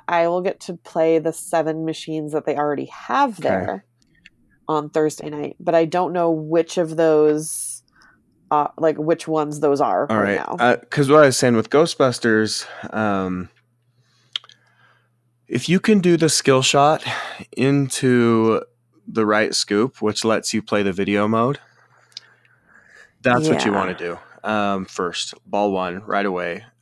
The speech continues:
Speaker 2: um, and you wanna pick the don't cross the streams. There's so many upfront points right there that it's better than any other skill shot in, in the game. Um,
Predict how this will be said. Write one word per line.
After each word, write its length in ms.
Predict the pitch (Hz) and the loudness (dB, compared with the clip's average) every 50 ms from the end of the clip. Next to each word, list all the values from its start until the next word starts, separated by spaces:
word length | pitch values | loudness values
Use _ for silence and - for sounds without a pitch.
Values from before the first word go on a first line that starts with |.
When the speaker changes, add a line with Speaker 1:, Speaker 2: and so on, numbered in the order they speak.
| - | -12
Speaker 2:
um, 640 | - - 98 101 98 98 95 95 92 90 90 90 - - - | -8 -6 -4 -2 -2 -2 -2 -2 -2 -4 -6 -8 -10 -12 -12
and 200 | - - 104 104 | -8 -6 -4 -2
you 100 | 101 104 | -2 0
wanna 220 | 101 101 98 98 98 | 0 0 -2 -2 -4
pick 340 | _ - 110 104 - - - | _ -6 -6 -6 -6 -8 -8
the 120 | - 101 95 | -6 -6 -6
don't 240 | 90 98 95 92 - | -4 -6 -6 -8 -8
cross 300 | - - 92 90 - - | -6 -6 -6 -6 -6 -8
the 60 | 85 | -10
streams. 520 | - - - 92 85 82 - - - - - _ _ _ _ _ _ _ _ _ _ _ _ _ _ _ _ | -10 -10 -10 -10 -12 -14 -14 -16 -18 -18 -18 _ _ _ _ _ _ _ _ _ _ _ _ _ _ _ _
There's 200 | - 117 117 110 | -2 -2 0 0
so 220 | - - - 139 131 | 0 0 2 2 2
many 200 | 127 127 123 113 | 2 2 2 2
upfront 420 | 107 - - - 107 104 87 - | 0 0 -2 -2 -4 -2 -4 -4
points 280 | - 107 101 98 92 - 110 | -4 -4 -4 -2 -2 -2 -4
right 160 | 104 101 - | -4 -4 -2
there 340 | - 101 101 113 127 123 - _ _ | -2 -2 -2 -2 -4 -6 -12 _ _
that 320 | - 104 101 95 85 - - _ | -4 -2 -2 -2 -2 -6 -8 _
it's 400 | - - 98 - - - - - - _ _ _ | -8 -8 -8 -6 -6 -8 -8 -8 -12 _ _ _
better 260 | - 107 101 104 104 101 | -4 -2 0 0 0 -2
than 200 | 87 98 98 95 | -2 -4 -6 -6
any 340 | - 92 107 107 104 101 | -4 -4 -2 0 0 0
other 300 | 98 95 92 90 92 90 - - | -2 -2 -4 -4 -6 -6 -10 -12
skill 380 | - - - - 104 95 92 | -14 -14 -8 -6 -4 -4 -4
shot 480 | 95 - - 95 90 90 85 - _ _ _ _ _ | -4 -4 -2 -2 0 -2 -2 -6 _ _ _ _ _
in, 360 | - 92 92 90 92 90 92 _ _ _ _ - | -14 -12 -10 -10 -10 -12 -12 _ _ _ _ -14
in 120 | - 95 | -12 -10
the 80 | 90 87 | -10 -8
game. 300 | 87 85 82 82 85 - _ - - - - - _ _ _ - | -8 -8 -8 -8 -10 -14 _ -20 -20 -20 -20 -20 _ _ _ -8
Um, 600 | 95 98 95 95 95 92 90 87 87 87 - | -6 -4 -4 -4 -4 -4 -6 -6 -8 -10 -12